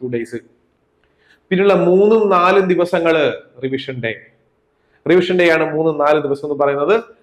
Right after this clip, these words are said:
ആ മൂന്നും നാല് ദിവസങ്ങൾ എന്ത് ചെയ്യണം? കൂടുതൽ സമയം നമ്മൾ എന്ത് ചെയ്യണം? കെമിസ്ട്രി എവരിഡേ ലൈഫ് പഠിക്കാൻ ഉപയോഗിക്കണം. ബാക്കി എന്ത് ചെയ്യണം? നമ്മുടെ മുമ്പ് പഠിച്ച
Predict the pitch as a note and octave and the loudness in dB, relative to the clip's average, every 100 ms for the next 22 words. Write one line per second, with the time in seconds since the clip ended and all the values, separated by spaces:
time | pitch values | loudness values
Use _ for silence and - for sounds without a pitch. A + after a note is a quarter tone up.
0 | _ D3+ E3 E3 E3+ F#3 E3+ E3 D#3+ D#3+ | _ -2 0 0 -2 -2 -2 -2 -2 -4
1 | D#3+ E3 E3 D#3+ E3 D#3 D#3 - _ _ | -6 -2 -2 0 0 0 -4 -8 _ _
2 | F#3+ A3+ B3+ B3 F#3+ E3+ D#3+ D#3+ D3+ D3+ | 0 2 0 0 -2 -2 -4 -4 -4 -2
3 | D3 - D3+ D#3+ - D#3+ C#3+ C#3+ C#3+ C#3 | -2 -4 -10 -8 -6 -6 -4 -6 -4 -4
4 | D3 C3+ D3+ C3+ C3 C3+ C3+ C3+ C3+ C#3 | -4 -4 -4 -2 0 0 -2 -6 -4 -4
5 | C#3 C#3 B2+ C3 B2+ C3 B2 B2 B2 - | -4 -8 -6 -8 -8 -10 -10 -8 -8 -10
6 | _ _ _ E3 G3 D#3+ - | _ _ _ -4 -2 -2 -4